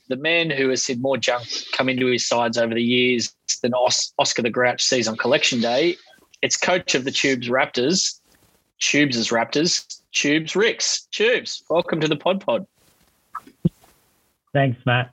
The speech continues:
Speaker 2: I'm, uh, I'm pumped. My top, I was looking, my, my history is horrible. Um, and I think my best finish was in twenty fifteen. I finished seventeen eighty-five, and that's,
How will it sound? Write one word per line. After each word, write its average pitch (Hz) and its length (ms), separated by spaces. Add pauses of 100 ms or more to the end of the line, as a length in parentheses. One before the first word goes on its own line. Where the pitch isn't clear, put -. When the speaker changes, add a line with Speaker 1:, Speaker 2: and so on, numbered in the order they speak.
(120)
Speaker 2:
I'm, 123 240
uh, 113 300 (580)
I'm 120 120
pumped. 151 320
My 156 200
top, 180 340 (300)
I 165 160
was 156 320
looking, 147 380
my, 127 520
my 127 240
history 123 560
is 104 140 (340)
horrible. 110 560 (160)
Um, 104 560 (540)
and 107 340
I 110 100
think 120 140
my 104 180 (220)
best 107 260
finish 104 320
was 104 140
in 101 140
twenty 104 360
fifteen. 104 540
I 101 160
finished 101 340
seventeen 101 560
eighty-five, 98 680 (220)
and 110 140
that's, 104 200